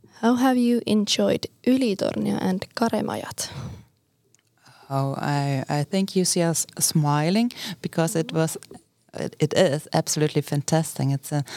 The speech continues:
Speaker 2: stunning nature and landscape, and it's, uh, very different from the landscape we are living in, and it's to have, uh, lots of snow. It's not, uh, common in our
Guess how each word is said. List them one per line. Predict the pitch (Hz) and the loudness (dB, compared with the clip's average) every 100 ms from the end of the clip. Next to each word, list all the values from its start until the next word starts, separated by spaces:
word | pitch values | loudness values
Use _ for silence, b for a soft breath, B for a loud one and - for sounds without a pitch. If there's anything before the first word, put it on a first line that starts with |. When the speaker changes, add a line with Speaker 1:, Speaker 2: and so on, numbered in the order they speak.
| B | B
Speaker 2:
stunning | - - 165 165 156 147 | -8 -4 2 2 4 2
nature | 143 151 185 - 202 | 2 0 0 0 0
and | 185 143 | 2 0
landscape, | 143 147 165 - - 165 160 165 - | 0 0 0 -2 -4 -2 0 0 0
and | 147 147 | 0 0
it's, | 139 143 - - | 0 -2 -6 -10
uh, | 139 143 B B B - | -8 -8 B B B 0
very | 147 165 170 | 2 4 2
different | 151 156 196 - 147 143 143 | 2 2 0 2 2 2 0
from | - 147 147 143 | -2 0 0 2
the | 143 143 | 2 2
landscape | 143 151 160 - 143 | 2 0 0 -2 2
we | 165 | 4
are | 170 156 - | 4 2 2
living | 156 185 151 | 2 2 2
in, | 135 131 139 | 2 2 2
and | 135 143 | 2 2
it's | 143 - - - b b b b | 0 -4 -12 -14 b b b b
to | - | 0
have, | 143 143 139 - | 2 2 0 -2
uh, | 131 139 | 0 2
lots | 143 147 | 2 2
of | 147 - | 0 2
snow. | - 165 151 156 190 | 2 4 4 4 2
It's | 180 - - | 2 -2 -2
not, | 151 147 143 - | 2 2 0 -4
uh, | 139 143 | -6 -4
common | - 139 180 | 0 2 4
in | 185 180 | 2 2
our | 175 175 | 2 2